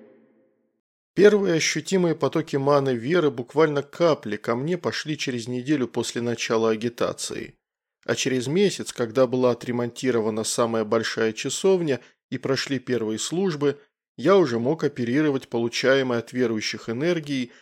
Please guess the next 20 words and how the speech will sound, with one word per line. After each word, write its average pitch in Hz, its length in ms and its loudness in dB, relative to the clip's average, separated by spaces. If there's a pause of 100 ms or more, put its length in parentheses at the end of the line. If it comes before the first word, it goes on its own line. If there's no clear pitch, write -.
(220)
особенно 160 420 2
если 120 380 -2
подкопить - 680 -6
её. 101 440 -10 (640)
К 180 60 -4
этому 180 280 2
моменту 165 540 0
скульпторы 156 560 -4
как - 240 -4
раз 151 240 2
закончили 131 580 -4
верхнюю 127 460 -2
часть 117 320 -2
статуи, 156 540 -2 (340)
которую 170 380 4
поместили 143 560 -2
в - 80 -6
постоянно 147 640 0
расширяемую 135 720 0
часовню, 123 720 -4